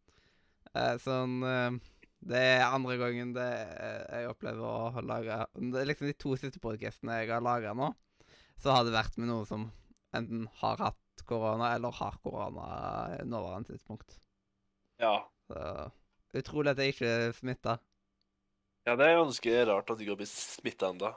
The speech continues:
Speaker 2: Det
Speaker 1: Jeg skjønner ikke hvorfor, jeg.
Speaker 2: Nei, kanskje du har ganske bra immunforsvar?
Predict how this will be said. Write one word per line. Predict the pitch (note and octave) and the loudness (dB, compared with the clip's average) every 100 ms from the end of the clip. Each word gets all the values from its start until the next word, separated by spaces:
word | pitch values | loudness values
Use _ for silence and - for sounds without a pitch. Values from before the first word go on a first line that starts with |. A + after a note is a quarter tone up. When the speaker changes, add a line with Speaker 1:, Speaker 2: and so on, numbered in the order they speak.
| - | -8
Speaker 2:
Det | A2+ A2+ A2+ A#2 A#2 A#2 B2 - _ _ _ _ - | -6 -4 -2 -2 -4 -8 -18 -20 _ _ _ _ -6
Speaker 1:
Jeg | B2+ - | -4 -2
skjønner | A2+ G#2 | -2 -4
ikke | - | -10
hvorfor, | A2 F#3 - | -12 -12 -14
jeg. | _ _ _ _ _ _ _ _ _ _ _ - | _ _ _ _ _ _ _ _ _ _ _ -16
Speaker 2:
Nei, | F#2 - _ _ - | -14 -14 _ _ -6
kanskje | A2 G2+ | -2 2
du | |
har | G2 G2+ | 2 2
ganske | G2 - F#2+ | -4 -6 -4
bra | F2+ F2 A2 | 0 2 0
immunforsvar? | F#2 F#2 F#2+ F2+ - | -6 -8 -8 -10 -10